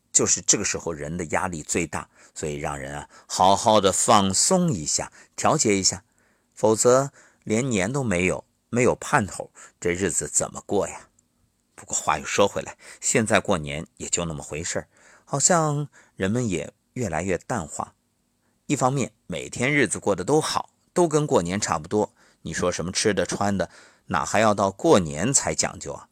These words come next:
平时都很好，所以呢，没有小时候那种期盼了，因为物质丰富。那还有一点就是，人们其实最不喜欢的是应酬。你说平时为工作应酬也就罢了，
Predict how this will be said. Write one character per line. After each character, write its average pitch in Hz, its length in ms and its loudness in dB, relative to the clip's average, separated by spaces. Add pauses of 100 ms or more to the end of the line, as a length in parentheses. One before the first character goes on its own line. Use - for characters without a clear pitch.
平 170 260 0
时 - 300 4 (180)
都 165 260 8
很 85 300 0
好， - 300 -6 (380)
所 - 220 -4
以 78 160 -4
呢， 69 340 -12
没 85 180 -4
有 95 140 0
小 - 240 0
时 - 140 -8
候 87 180 -4
那 87 160 -6
种 - 460 -8 (140)
期 175 220 2
盼 147 260 -2
了， - 220 -16 (300)
因 80 160 -8
为 71 160 -8
物 92 160 -4
质 - 160 -10
丰 95 260 -4
富。 - 200 -12 (680)
那 98 160 -4 (200)
还 117 200 8
有 160 180 6
一 73 140 -4
点 - 260 -12
就 107 120 -4
是， - 180 -4 (260)
人 110 160 -2
们 165 100 -2
其 - 220 2
实 92 280 -2
最 110 340 0
不 - 260 -8
喜 - 280 -2
欢 76 280 -10
的 76 80 -12
是 - 300 -6 (100)
应 135 280 2
酬。 - 180 -10 (420)
你 90 80 -6
说 107 160 0
平 120 300 0
时 - 180 4
为 101 200 4
工 98 200 -2
作 92 160 0
应 87 200 -2
酬 71 180 -8
也 62 100 -10
就 80 160 -6
罢 80 200 -2
了， - 140 -14